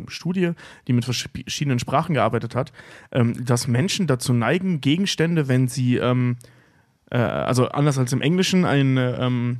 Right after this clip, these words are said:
ein Genus haben, also män-, Mensch, äh, mä-, männlich-weiblich oder eben neutral, ähm, Gegenstände unterschiedlich, ähm, definieren. Zum Beispiel hat man Spaniern, äh, spanisch sprechende Menschen, das waren nicht zwingend Spanier, sondern spanisch sprechende Menschen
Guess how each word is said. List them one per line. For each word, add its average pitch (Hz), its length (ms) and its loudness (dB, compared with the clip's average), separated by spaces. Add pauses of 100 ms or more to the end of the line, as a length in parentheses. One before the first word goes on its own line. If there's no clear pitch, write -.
(160)
ein 123 180 2
Genus 180 380 4
haben, 233 260 -2
also 131 220 0
män-, 131 320 0
Mensch, 131 300 -2
äh, - 180 -4
mä-, 95 200 -6
männlich-weiblich 139 800 0 (400)
oder 123 240 4
eben 123 160 0
neutral, 123 500 2 (360)
ähm, 127 220 2 (480)
Gegenstände 160 420 0
unterschiedlich, 196 800 0
ähm, 151 360 2 (100)
definieren. 151 760 0 (420)
Zum 127 160 0
Beispiel 185 380 2
hat 170 160 -2
man 147 160 0
Spaniern, 220 800 0 (760)
äh, 156 260 4
spanisch 165 380 2
sprechende 156 360 0
Menschen, 156 240 2
das 127 80 -4
waren 156 120 0
nicht 151 120 -2
zwingend 135 200 -2
Spanier, 180 320 -2
sondern 135 160 -2
spanisch 180 260 -4
sprechende 170 260 -4
Menschen 160 320 -2